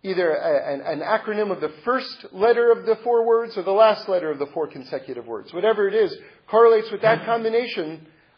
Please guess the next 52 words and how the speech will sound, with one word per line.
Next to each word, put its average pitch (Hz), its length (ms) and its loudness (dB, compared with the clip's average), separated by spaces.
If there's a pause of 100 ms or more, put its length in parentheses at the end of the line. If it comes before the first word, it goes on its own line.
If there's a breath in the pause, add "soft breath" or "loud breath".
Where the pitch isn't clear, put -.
of 180 180 2
the 190 60 2
Yud 214 360 0
and 196 100 -2
Hey 202 260 0
and 180 120 -4
Vav 190 220 4
and 180 80 -4
Hey 175 200 -4
for 160 120 -10
that 160 180 0
particular 139 460 -10
month. 120 200 -10 (800)
Okay. - 260 -4 (760 soft breath)
So - 160 0
what's, 233 260 4
and 180 240 2
then 226 140 4
you 208 60 -4
can 196 220 -4
learn 226 200 4
out 226 240 4
a 170 40 2
lot 196 260 4
of 180 80 -2 (460)
very 226 260 4
amazing 208 420 -2
things 247 340 -6
about 165 240 2
the 170 140 -12
energy 220 520 -2
and 170 100 0
the 175 100 2
opportunities 196 840 -2 (240 soft breath)
of 165 140 -2
the 214 80 4
month 269 340 4
from 214 160 -2
that 220 220 2
combination. 190 560 -4 (520 soft breath)
So 180 120 -8
the 190 80 -2
question 262 420 2
is, 269 160 0
what's 311 240 2
the 320 80 -4
combination 233 640 0
for 214 100 -6
the 196 80 -2
month 208 200 -2
of 180 120 -4
Av? 160 380 2